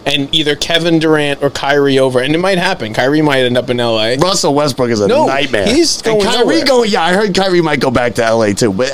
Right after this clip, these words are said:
Speaker 2: but
Speaker 1: No,
Speaker 2: he was
Speaker 1: another
Speaker 2: already
Speaker 1: nightmare.
Speaker 2: playing with LeBron.
Speaker 1: No, it ain't gonna, no, it's, I, I love it because it's gonna be such a mess and it's not gonna work out. That that's
Speaker 2: Oh.
Speaker 1: what I want.
Speaker 2: Especially
Speaker 1: No.
Speaker 2: with, with what's his, with, uh, L-, uh, what's his name? Who were you just talking about? With the, for the Lakers. That's terrible now. Um,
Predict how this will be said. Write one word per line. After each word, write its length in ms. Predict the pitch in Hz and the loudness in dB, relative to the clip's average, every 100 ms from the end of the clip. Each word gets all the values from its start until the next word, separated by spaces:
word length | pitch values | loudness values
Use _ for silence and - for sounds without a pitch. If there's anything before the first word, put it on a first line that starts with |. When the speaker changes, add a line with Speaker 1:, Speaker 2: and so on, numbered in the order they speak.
| 165 | -2
Speaker 2:
but 140 | 170 - - - | -4 -8 -14 -6
Speaker 1:
No, 320 | 180 190 185 | -2 0 2
Speaker 2:
he 80 | 226 | 0
was 160 | 196 - | 0 -2
Speaker 1:
another 40 | |
Speaker 2:
already 160 | - 302 | 0 0
Speaker 1:
nightmare. 300 | 208 392 370 | 0 0 0
Speaker 2:
playing 20 | |
with 120 | 262 | 0
LeBron. 380 | 185 156 143 135 | 0 0 2 2
Speaker 1:
No, 120 | 135 | 0
it 80 | 139 | 0
ain't 160 | 139 127 | 0 0
gonna, 240 | 127 117 | 0 0
no, 180 | 127 123 | 0 0
it's, 160 | 123 - | -2 -2
I, 220 | 156 160 | -2 0
I 20 | |
love 240 | 156 180 | 0 0
it 100 | 180 | -2
because 280 | 156 151 147 | -2 -2 -2
it's 120 | 143 | -2
gonna 220 | - 151 147 | -2 -2 0
be 100 | 139 | 0
such 360 | - 147 139 | 2 2 2
a 60 | 147 | 0
mess 520 | 135 127 143 - - - 135 | 0 -2 -2 -2 -4 -6 -6
and 100 | 135 | -4
it's 160 | - | -4
not 240 | 135 123 127 | -2 -2 -2
gonna 180 | 160 156 | 0 2
work 260 | 165 165 | 2 2
out. 300 | 180 185 180 | 0 0 -2
That 60 | 160 | -2
that's 260 | 107 - | -2 0
Speaker 2:
Oh. 20 | 180 | 0
Speaker 1:
what 80 | |
I 60 | 160 | 2
want. 320 | 160 156 107 - - - | 0 0 -4 -12 -10 -6
Speaker 2:
Especially 520 | 110 180 175 180 151 | -4 -2 -2 0 0
Speaker 1:
No. 20 | |
Speaker 2:
with, 220 | 117 113 95 | 0 -2 -2
with 160 | 120 | -2
what's 240 | 107 135 120 | -2 -2 -2
his, 200 | 110 - | -2 0
with, 300 | 120 120 117 | 0 2 0
uh, 220 | 107 107 | -2 -2
L-, 240 | 104 123 | -2 -2
uh, 340 | 120 98 107 104 78 - - - - - - - - | -2 -2 -2 -2 -6 -16 -20 -20 -20 -20 -20 -20 -10
what's 160 | 127 120 | -4 -2
his 80 | 120 | 0
name? 160 | 117 | 0
Who 280 | 110 113 127 | 0 0 2
were 80 | 147 | 0
you 80 | 131 | 0
just 180 | 127 - | -2 -2
talking 160 | 113 | -2
about? 220 | 104 95 | 0 0
With 160 | 104 104 | 0 0
the, 160 | 117 110 | -2 0
for 100 | 123 | -2
the 80 | 147 | 0
Lakers. 360 | 139 90 - | 0 -2 -2
That's 200 | 104 98 | -2 0
terrible 300 | 156 156 104 | 0 0 0
now. 220 | 95 90 | 0 0
Um, 240 | 95 101 | 0 -2